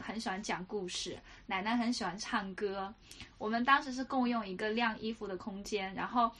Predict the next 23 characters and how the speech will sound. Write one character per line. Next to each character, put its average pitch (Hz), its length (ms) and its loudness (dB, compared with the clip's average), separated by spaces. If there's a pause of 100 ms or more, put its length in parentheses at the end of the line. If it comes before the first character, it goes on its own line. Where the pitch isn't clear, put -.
(120)
新 - 160 -10
西 302 80 -4
兰 247 160 4
这 240 120 0
边 247 160 2
就 247 100 -2
是 233 200 -2
经 254 200 2
常 208 240 -4
阵 233 240 2
雨， 180 300 -2
各 240 120 2
种， 180 160 -6 (120)
各 269 120 2
种 185 200 -2
阵 214 200 -2
雨， 165 100 -6
各 226 120 -2
种 175 160 -4
阵 190 240 -2
雨。 - 160 -10 (280)
然 214 120 2
后 262 180 8